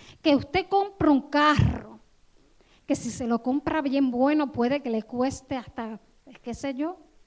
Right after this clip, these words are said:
veinticinco, treinta mil dólares. Y que lo que le impide, aparte de otras cosas, pero que una, una de las cosas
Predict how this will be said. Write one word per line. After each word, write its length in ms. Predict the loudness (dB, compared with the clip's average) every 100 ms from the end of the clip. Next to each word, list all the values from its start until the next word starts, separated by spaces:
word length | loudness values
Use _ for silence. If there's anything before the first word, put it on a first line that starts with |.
| _ _ _ _ _ _
veinticinco, 760 | -8 -6 -8 -6 -2 -2 -2 -4
treinta 380 | -2 -6 -6 -2
mil 240 | -2 0
dólares. 540 | 2 0 -2 -12 -18 -20 _ _ _ _ _ _ _ _ _ _ _ _ _ _ _ _ _ -20 -20 -8
Y 240 | 2 2 4
que 160 | 4
lo 260 | 10 10 8
que 220 | 4 4
le 280 | 6 6 6
impide, 840 | 6 6 4 4 4 2 2 -2 -10
aparte 440 | -8 -6 -4 -4
de 120 | -2
otras 260 | -2 -4 -12
cosas, 480 | -6 -4 -4 -10 -12 _
pero 240 | 0 0
que 320 | -2 -6 -6 -18 _ _ _ -2
una, 360 | 0 0 -4 0
una 260 | 2 2
de 80 | 0
las 140 | -4 -6
cosas 440 | -2 -2 -2